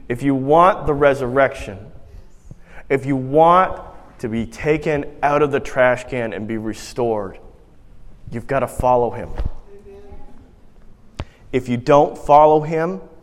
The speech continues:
you don't get where he's going, and you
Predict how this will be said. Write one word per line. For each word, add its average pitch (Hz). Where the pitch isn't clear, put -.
you 107
don't 147
get -
where 120
he's 113
going, 101
and 110
you 113